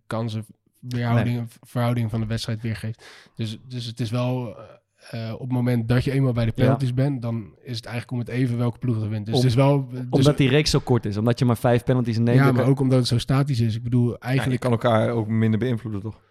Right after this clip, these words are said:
Speaker 2: Ja, maar je be-, ah, kijk,
Speaker 1: Dus,
Speaker 2: de, als
Speaker 1: dus
Speaker 2: de ene ploeg zich gigantisch goed voorbereidt op
Speaker 1: Nee,
Speaker 2: de
Speaker 1: maar,
Speaker 2: penaltyreeks en de
Speaker 1: maar,
Speaker 2: andere
Speaker 1: maar,
Speaker 2: ploeg doet het
Speaker 1: maar wij,
Speaker 2: helemaal
Speaker 1: maar
Speaker 2: niet.
Speaker 1: wij zouden zo'n penaltyreeks kunnen winnen van Juventus,
Speaker 2: Ja,
Speaker 1: terwijl we
Speaker 2: precies.
Speaker 1: nooit een wedstrijd zouden kunnen
Speaker 2: Ja.
Speaker 1: winnen van Juventus.
Speaker 2: Dat
Speaker 1: Dus
Speaker 2: wel.
Speaker 1: in dat opzicht is het de loterij.
Speaker 2: Ja,
Speaker 1: Klopt.
Speaker 2: maar dat komt omdat het zo kort is. Want als wij honderdvijftig penalties tegen Juventus nemen, dan gaan we,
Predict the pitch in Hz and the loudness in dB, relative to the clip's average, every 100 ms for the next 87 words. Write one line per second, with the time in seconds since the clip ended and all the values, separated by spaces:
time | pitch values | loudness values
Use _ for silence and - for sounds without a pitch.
0 | _ _ _ _ _ _ _ 143 143 147 | _ _ _ _ _ _ _ 0 2 4
1 | 139 127 151 160 143 147 127 139 127 139 | 2 2 -2 -4 -2 0 2 2 2 4
2 | 151 151 185 190 160 - 156 156 156 180 | 4 4 2 2 0 -2 -2 -4 -2 -2
3 | 160 170 151 - 160 143 131 127 135 147 | -2 -4 -2 2 2 4 2 2 2 2
4 | 147 147 135 131 131 135 147 151 156 156 | 2 2 2 2 2 0 2 4 4 4
5 | 156 147 143 139 131 151 143 160 151 147 | 4 6 6 6 6 4 4 4 6 4
6 | 143 139 160 156 151 139 131 135 - 131 | 4 6 4 4 2 2 0 0 0 0
7 | 123 127 120 120 113 113 117 113 107 131 | 2 2 2 0 0 0 0 -2 0 0
8 | 120 120 120 120 113 117 - 110 110 110 | 2 2 2 2 0 -2 -2 -6 -6 -6
9 | 117 104 104 107 107 107 110 113 110 120 | -4 -4 -6 -8 -8 -6 -6 -6 -2 -2
10 | 120 127 127 120 123 123 - 110 110 107 | 0 -2 -2 -2 -2 -2 -2 -2 -2 -4
11 | 104 107 - _ 120 113 110 113 127 - | -8 -10 -14 _ 0 0 2 2 0 2
12 | 156 113 110 110 113 - 160 - 107 92 | 2 4 0 0 -4 0 0 0 -4 -6
13 | 110 110 120 113 113 113 113 98 139 139 | -8 -4 -4 -2 -2 -2 -4 0 0 0
14 | - - - - - 151 151 - - 127 | -4 -8 -20 -16 -2 0 0 -2 0 0
15 | 113 110 113 113 107 107 107 110 117 117 | 0 -4 -2 0 0 -2 -2 -2 0 2
16 | 127 | 0